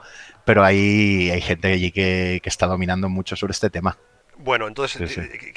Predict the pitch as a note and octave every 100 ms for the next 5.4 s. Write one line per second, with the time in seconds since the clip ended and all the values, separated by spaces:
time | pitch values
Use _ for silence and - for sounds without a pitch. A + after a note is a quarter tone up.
0 | - E3 G#3+ F#3+ D3 D3 C#3 C#3 C3+ C3
1 | C3+ C3 C3 B2 A#2 - D#3+ F3 G#3+ -
2 | C3+ B2 A#2+ A2+ A2+ G#2+ - A#2+ D#3+ G3
3 | G3+ F3 C#3 F3 - F#3 F3 G#3 G3+ G3
4 | F3 F3 - F#3+ F#3 - - D3+ D3+ C#3
5 | D3 F3 G#3